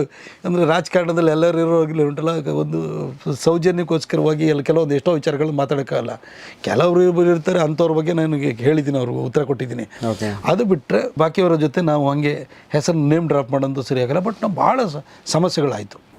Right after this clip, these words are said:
Speaker 2: ರಾಜಕಾರಣಿಗಳು ಸಮಸ್ಯೆ ಮಾಡಿದ್ದಾರೆ ನಿಮಗೆ?
Speaker 1: ಜನಪ್ರತಿನಿಧಿಗಳು ಇರ್ತಾರೆ, ಸಹಾಯ ಮಾಡೋರು ಇರ್ತಾರೆ, ಸಮಸ್ಯೆ ಮಾಡೋವಂಥವ್ರು ಇರ್ತಾರೆ,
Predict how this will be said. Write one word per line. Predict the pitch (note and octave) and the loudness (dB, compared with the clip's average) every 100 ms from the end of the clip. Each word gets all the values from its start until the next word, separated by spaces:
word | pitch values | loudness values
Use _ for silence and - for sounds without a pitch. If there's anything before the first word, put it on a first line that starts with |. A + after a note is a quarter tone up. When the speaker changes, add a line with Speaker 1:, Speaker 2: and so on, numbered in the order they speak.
| - | -10
Speaker 2:
ರಾಜಕಾರಣಿಗಳು | A2 B2 C3 C3 D#3 D#3+ E3+ | 0 2 2 2 2 2 0
ಸಮಸ್ಯೆ | D#3 A#2+ - | 0 -2 0
ಮಾಡಿದ್ದಾರೆ | G#2 F#2+ F#2 F#2+ | -2 -2 -2 -4
ನಿಮಗೆ? | F2+ F#2 F#2+ - - | -4 -6 -6 -8 0
Speaker 1:
ಜನಪ್ರತಿನಿಧಿಗಳು | E3 G#3+ F#3 F3 E3 D#3+ D3 D3 | 2 2 0 0 2 2 2 2
ಇರ್ತಾರೆ, | C3 D3 C#3 | 2 0 0
ಸಹಾಯ | E3+ G3 | 2 0
ಮಾಡೋರು | A3+ A3 G#3 G3+ | 2 2 2 2
ಇರ್ತಾರೆ, | F3 F#3+ F#3 | 2 0 2
ಸಮಸ್ಯೆ | E3+ E3+ F3 | 0 0 0
ಮಾಡೋವಂಥವ್ರು | D#3+ D3 C#3+ C#3+ | 2 0 0 0
ಇರ್ತಾರೆ, | C3 A#2+ C3 C3 - - | 0 0 -4 -4 -10 -20